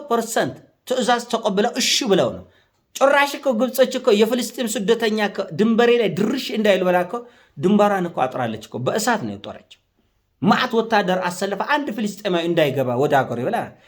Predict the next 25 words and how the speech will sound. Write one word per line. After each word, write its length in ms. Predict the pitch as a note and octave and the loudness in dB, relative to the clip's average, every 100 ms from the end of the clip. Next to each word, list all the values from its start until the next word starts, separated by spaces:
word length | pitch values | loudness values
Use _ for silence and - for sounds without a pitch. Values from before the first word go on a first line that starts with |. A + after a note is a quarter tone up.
| _ - | _ -10
ኢትዮጵያውያኖች 640 | F#3 C#4 C#4 D4 E4 E4 - | -2 -2 0 -2 -2 -4 -4
ግን 160 | F#4 A#4+ | -4 -2
ማሽቃበጥ 600 | G3+ A#3+ - - C4+ E4+ A3 | -2 -2 -6 -6 -4 -4 0
ልማድ 380 | G#3+ B3 C4 G3 | 4 4 4 2
ሆኖብን 480 | G3+ A#3+ C4 F#4+ - - - _ | 0 0 0 -4 -4 -18 -20 _
የራሳ 340 | F#3+ B3 B3+ C#4+ C4+ | 4 4 4 -2 -4
ሲያርባት 600 | B3+ A3 G#3+ F3+ G3+ G3 | 0 0 0 2 0 2
የሰው 220 | G3 G3 | -2 -2
ታ-፣ 160 | F#3+ E3+ D#3 | 0 0 0
ታሟስላለች 760 | D#3+ D#3+ E3 D#3+ D#3+ D#3 C#3+ C3+ | 0 0 0 0 0 0 0 -4
ሆኖብን 440 | F3+ F3 D#3+ B2+ G#2 | 0 2 2 -2 -6
ነው 120 | - _ _ _ _ _ _ _ _ - | -12 _ _ _ _ _ _ _ _ 2
እንጂ 160 | G3+ C4+ F4 C#3+ | 4 2 -4 0
በትሪሊየን 680 | F#3+ G#3 D4+ D#4 D#4+ D#4 C4 | 0 2 0 2 2 0 0
የሚቆጠር 420 | A#3+ - - G#3 | -4 -8 -4 -2
ዶላር 320 | F3+ G#3 G3+ F#3 | 2 4 4 4
የያዙ 280 | F3+ F3 F#3+ G#3 - _ _ | 2 2 0 -4 -10 _ _
የምድራችን 640 | C#3 G3 A3+ A#3 A#3 B3+ G#3+ | 4 4 6 2 0 -2 -2
ሀያል 400 | A3+ A#3+ A3+ G#3 | -2 2 2 2
አረብ 240 | E3+ G3 G#3+ | 2 4 4
አገሮች 360 | G3+ G#3 G#3 G#3+ | 2 2 0 -2
እኮ 140 | G#3+ D#4+ - - _ _ _ - | -4 -6 -6 -20 _ _ _ -2
ፍልስጤምን 480 | G#3 A3+ B3 B3 B3 | -2 0 0 0 0
ትተዋል 380 | B3 B3+ B2+ | 0 0 0
እኮ። 140 | - | -6